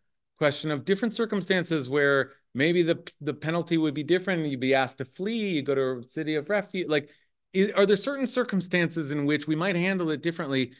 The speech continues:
But th-, an eye for an eye is, is the kind of law that you, that you bring out when, when you have a brawl, a fight, a sort of, like,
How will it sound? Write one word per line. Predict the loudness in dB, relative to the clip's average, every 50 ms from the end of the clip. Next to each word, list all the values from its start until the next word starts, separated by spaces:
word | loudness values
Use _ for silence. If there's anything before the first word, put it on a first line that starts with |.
| _ _ _ _
But | -8 -8 -8 -10 -14
th-, | -12 -12 -14 -8 -4 -2
an | 0 2
eye | 2 2 4 4 4 4
for | 2 2 0
an | 2 4 2
eye | 2 4 2 2 2 0
is, | 0 -2 -2 -4 -6 -6 -2
is | -2 0 0 0 -2 -6 -12 _ _ _ _ _ -6
the | -6 -6
kind | -4 -6 -6 -4 -2 0 0 2 2
of | 0 0
law | 0 0 2 2 4 4 4 4 4
that | 2 0 -4 -6 -6
you, | -6 -6 -6 -8 -10 -16 -18 -12
that | -10 -8 -8 -6
you | -6 -8
bring | -8 -6 -4 -2 0 0 2 4 4
out | 4 4 4 2 2 -2 -6 _ _ _ _ _ _
when, | -8 -6 -4 -2 -2 0 0 0 0 0 -2 -4 -8 -18 _ _ _ _ _ _ _ _ -10
when | -8 -6 -4 -4 -4
you | -4 -4 -4
have | -6 -6 -8 -8 -8 -8 -10 -10 -10
a | -12
brawl, | -12 -12 -10 -8 -6 -2 0 0 0 0 0 -2 -4 -8 -12 -20
a | _ _ _ 0
fight, | 0 0 0 -4 -8 -14 -16
a | -16
sort | -14 -8 -4 -2 0 0
of, | 0 -2 -2
like, | -2 -2 -2 -4